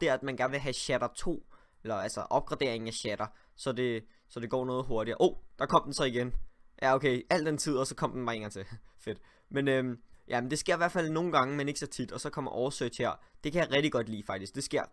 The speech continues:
rigtig tit. Det er jo, det er jo nogle af dem, der giver dobbelt det her. Og ham der, der står lige her, øh, jeg ved ikke, om han går nu. Ham der, han er meget ivrig med at tage alle mine. Jeg tror,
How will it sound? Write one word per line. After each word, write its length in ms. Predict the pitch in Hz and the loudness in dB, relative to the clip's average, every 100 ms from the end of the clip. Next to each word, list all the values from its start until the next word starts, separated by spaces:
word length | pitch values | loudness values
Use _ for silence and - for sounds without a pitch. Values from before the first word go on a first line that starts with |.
| - | -6
rigtig 240 | 123 131 | -6 -8
tit. 300 | - 127 - - - - - - | -8 -8 -8 -14 -18 -20 -20 -20
Det 120 | - | -4
er 40 | 139 | -2
jo, 120 | 135 | 0
det 80 | 131 | 0
er 40 | |
jo 80 | 143 | -2
nogle 160 | 143 135 | 0 -2
af 60 | |
dem, 140 | 123 117 | -2 -2
der 60 | |
giver 160 | 113 107 - | -4 -6 0
dobbelt 360 | 120 127 147 | 2 2 -2
det 80 | 123 | -4
her. 220 | 117 95 87 - _ - | -4 -4 -6 -16 _ -4
Og 100 | 127 | 0
ham 160 | 151 | 2
der, 160 | 151 120 | 2 0
der 80 | 131 | 0
står 240 | - 123 | -2 -2
lige 160 | 139 143 | 0 0
her, 260 | 135 - - | 0 0 -6
øh, 100 | 107 | -8
jeg 80 | 107 | -4
ved 60 | |
ikke, 100 | 113 | -6
om 60 | 127 | -6
han 100 | 107 | -6
går 180 | 110 95 | -6 -6
nu. 140 | 104 - - | -10 -10 4
Ham 160 | 147 | 4
der, 180 | 135 117 - - | 6 2 0 -8
han 180 | - 156 | -2 2
er 40 | |
meget 440 | 151 147 139 165 170 | 2 6 6 6 6
ivrig 260 | 160 160 160 | 4 2 2
med 80 | 143 | 0
at 80 | |
tage 160 | - 147 | 0 0
alle 180 | 147 151 | 0 -2
mine. 300 | 143 156 165 - - - - | -2 -2 -2 -4 -6 -10 -6
Jeg 100 | 131 | -2
tror, 200 | 156 | 0